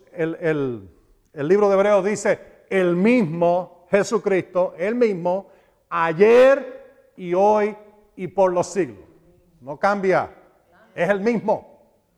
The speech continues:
Dios es el mismo. Malaquías tres seis, no cambia. Amén. Por la eternidad. Así que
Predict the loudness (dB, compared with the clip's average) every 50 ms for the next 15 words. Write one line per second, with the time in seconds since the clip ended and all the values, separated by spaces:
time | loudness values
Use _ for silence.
0 | _ _ _ -14 -4 0 2 2 2 2 0 -2 -2 -2 -2 -4 -6 -10 -12 -12
1 | -14 -16 -20 -20 -20 -20 _ _ _ _ _ _ _ _ _ _ -10 -8 -8 -8
2 | -6 -2 -2 -2 -2 -2 -4 -6 -6 -4 -2 -2 -2 -2 -4 -6 -14 -20 _ -16
3 | -10 -8 -8 -6 -6 -8 -8 -8 -12 -16 -20 -20 -20 _ _ _ _ _ _ _
4 | _ _ _ _ _ _ _ _ _ _ _ _ _ _ _ _ _ _ _ _
5 | _ _ _ _ -18 -10 -10 -10 -10 -10 -16 _ _ _ _ _ _ _ _ _
6 | _ _ _ _ _ _ _ _ _ _ _ _ _ -2 -2 -2 -2 -4 -8 -8
7 | -8 -8 -6 -4 0 0 0 0 0 -2 -8 -18 _ _ -20 -20 _ _ _ _
8 | _ _ _ _ _ _ _ _ _ _ _ _ _ _ _ _ _ _ _ _
9 | _ _ _ _ -16 -16 -8 -6 -6 -4 -2 0 0 2 2 0 -2 -4 -12 -20
10 | -20